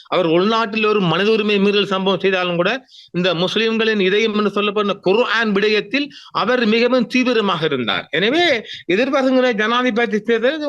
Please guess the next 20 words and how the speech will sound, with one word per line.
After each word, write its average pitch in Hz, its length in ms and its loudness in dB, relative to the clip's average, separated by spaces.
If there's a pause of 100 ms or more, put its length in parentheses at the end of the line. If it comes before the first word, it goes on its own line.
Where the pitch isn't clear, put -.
ஆட்டோமேட்டிக்காகவே 226 880 0
அவரை 247 360 0
ரைஸ் 214 320 0
அவர்கள் 220 280 0
மோதி 247 200 2
இருப்பார்கள். 180 540 -2 (240)
இப்போது 233 380 0
அவர் 247 280 0
இல்லை 262 260 2
என்கின்ற 240 360 2
போதும் 185 420 2
இந்த 254 200 4
இடத்துக்கு 254 400 0
இவர் 262 200 2
தான், 220 220 -2
சையத் 202 480 0 (100)
மொஜாபத் 226 520 0
ஹுசைன் 196 480 0
தான், 147 220 -4 (260)
இந்த 190 180 -2